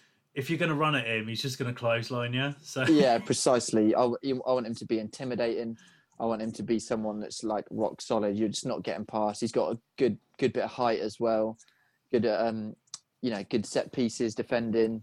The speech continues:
Speaker 2: good corners. Probably just good for just hoofing it away sometimes, just cle-,
Speaker 1: Yeah.
Speaker 2: clearing your lines, you know.
Speaker 1: Cool. Who's, who's next to Andy then?
Speaker 2: So this one's a bit more of a shock,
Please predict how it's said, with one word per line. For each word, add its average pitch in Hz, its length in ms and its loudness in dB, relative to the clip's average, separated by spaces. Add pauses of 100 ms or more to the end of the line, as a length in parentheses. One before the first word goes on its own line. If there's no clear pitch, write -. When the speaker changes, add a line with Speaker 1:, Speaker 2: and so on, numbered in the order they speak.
(120)
Speaker 2:
good 110 140 -4
corners. 110 640 2 (640)
Probably 107 240 2
just - 240 -8
good 110 160 2
for 110 100 -4
just 107 180 -2
hoofing 110 280 0
it 107 100 -2
away 107 260 2
sometimes, 104 560 -4
just - 220 -6
cle-, 131 180 0
Speaker 1:
Yeah. 131 220 4
Speaker 2:
clearing 113 320 4
your 110 80 0
lines, 107 340 -2
you 107 60 -8
know. 113 140 -6 (2000)
Speaker 1:
Cool. 139 160 0
Who's, 135 220 2 (140)
who's 139 240 -2
next 143 200 0
to 135 80 -4
Andy 135 260 2
then? 110 140 -2
Speaker 2:
So 127 360 4
this 190 200 2
one's 156 360 -2 (280)
a 151 80 2
bit 156 200 2
more 147 200 2
of 117 80 -2
a 120 60 -4
shock, 120 400 0